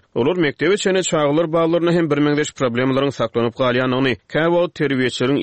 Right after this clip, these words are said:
işlemeýän ejelerden çağlaryny sowuk bolany öýde alyp galmagy, çağlar baglaryna goý bermedligi soraýanlyklaryny aýdýarlar. Türkmenistana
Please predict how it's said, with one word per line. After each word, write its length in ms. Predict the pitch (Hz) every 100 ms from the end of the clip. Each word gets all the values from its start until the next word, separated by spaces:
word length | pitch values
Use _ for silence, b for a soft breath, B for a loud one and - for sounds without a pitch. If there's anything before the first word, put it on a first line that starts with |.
| 123
işlemeýän 500 | 117 139 139 139 139 120
ejelerden 500 | 113 113 113 131 123 -
çağlaryny 580 | - 127 120 117 117 123
sowuk 360 | - 120 120
bolany 300 | 131 131 139 135 -
öýde 320 | 131 120 131 117
alyp 180 | 117 110 -
galmagy, 480 | 123 127 131 135
çağlar 480 | 110 123 113 110 120 113
baglaryna 400 | 131 127 127 135
goý 240 | 113 120 117
bermedligi 440 | 110 110 104 120 117
soraýanlyklaryny 640 | 117 110 110 110 - 123 120
aýdýarlar. 360 | 120 127 127 123 -
Türkmenistana 560 | - - 120 - 113